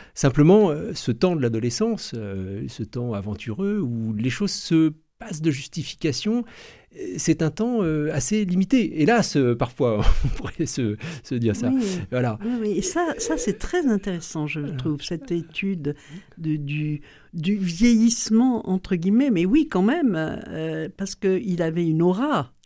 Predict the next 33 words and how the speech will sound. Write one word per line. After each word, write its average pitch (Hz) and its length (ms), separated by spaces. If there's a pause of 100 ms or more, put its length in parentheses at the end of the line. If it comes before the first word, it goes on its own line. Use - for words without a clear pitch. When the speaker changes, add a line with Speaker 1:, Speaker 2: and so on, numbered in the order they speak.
(240)
Speaker 1:
Oui. 127 180
Speaker 2:
Il 160 140
avait 156 160
un 143 180
rôle. 170 600 (100)
Speaker 1:
Absolument. 98 560 (300)
Speaker 2:
Et 165 420 (160)
petit 190 380
à 175 40
petit, 294 440 (460)
sa, 175 380
sa - 180
petite - 300
troupe, 349 480
je 208 120
Speaker 1:
Oui. 202 60
Speaker 2:
dirais 202 180
cette 196 300
bande 220 300
de 208 140
jeunes 240 300 (160)
Speaker 1:
Ouais. 127 260
Speaker 2:
qu'il 440 280
avait 294 240
quand 247 120
même 240 200
un 208 60
peu 202 180
sous - 160
sa - 160
férule, 196 360 (120)
non ? 95 80
Speaker 1:
Ouais. 214 140